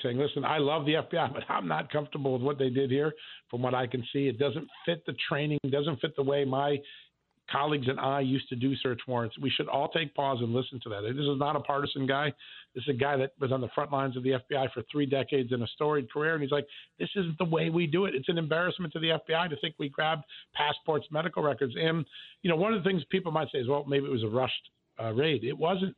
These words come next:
They were there for nine hours in what Kevin Brock describes as the normal procedures. All the documents are laid out, and then you go, "Oh, we shouldn't have taken that. Let's give that back. We shouldn't have taken that. We give that back."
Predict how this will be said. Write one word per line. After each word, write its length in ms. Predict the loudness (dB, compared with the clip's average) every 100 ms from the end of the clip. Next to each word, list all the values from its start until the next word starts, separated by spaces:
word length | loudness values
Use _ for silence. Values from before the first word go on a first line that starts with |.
| _ -20 -20 _ _
They 120 | 2
were 100 | 2
there 160 | 2 2 0
for 60 |
nine 340 | 0 0 2 2
hours 420 | 0 0 -4 -8
in 180 | -2 2
what 240 | 2 0 -2
Kevin 260 | -2 0 0
Brock 260 | 0 0
describes 480 | -6 -2 0 0 0
as 120 | 0
the 100 | 2
normal 320 | 0 2 0
procedures. 480 | -2 -2 -2 0 0
All 220 | 2 2
the 80 | 2
documents 500 | 2 0 0 -2 0
are 60 | 2
laid 220 | 4 4
out, 200 | 2 -2 -10 -20 -18 -4
and 100 | 0
then 80 | 2
you 100 | 4
go, 120 | 2
"Oh, 80 | 2
we 120 | 2
shouldn't 280 | 0 0 0
have 80 |
taken 180 | 0 -2
that. 80 | -4
Let's 120 | -2
give 140 | 0 2
that 120 | 0
back. 180 | -2 -2
We 60 |
shouldn't 260 | -4 -4 0
have 60 | -2
taken 120 | 0
that. 100 | -6
We 100 | 0
give 140 | 0
that 180 | 2 2
back." 220 | 0 0